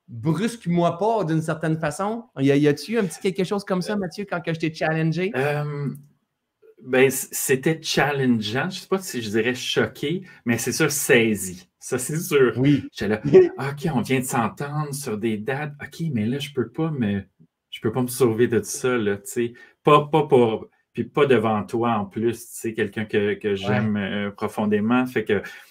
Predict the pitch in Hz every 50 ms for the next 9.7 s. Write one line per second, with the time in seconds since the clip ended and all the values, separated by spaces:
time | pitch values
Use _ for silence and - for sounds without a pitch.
0 | _ _ - - - - 98 - - - 123 117 117 110 104 95 90 98 98 92
1 | - - 117 113 - - 101 92 - - 107 107 104 104 98 92 92 90 92 92
2 | 90 90 90 - 95 - - 107 98 95 92 92 90 92 95 101 98 98 90 -
3 | - - 101 95 98 101 101 95 87 95 92 - - - - - 98 95 - -
4 | 87 87 - - - 107 92 92 92 90 95 104 101 - - - 101 98 98 95
5 | 113 120 117 101 98 98 98 90 - - 104 101 101 101 101 95 90 - - _
6 | - - - 92 - _ _ _ _ _ _ _ _ - 110 110 107 123 117 107
7 | 107 - - - 127 110 101 113 135 143 131 123 110 104 101 104 101 104 107 113
8 | 120 123 123 - - 113 107 110 117 117 - _ _ _ _ _ _ _ - 107
9 | 104 110 107 107 107 101 - - - 123 120 117 120 131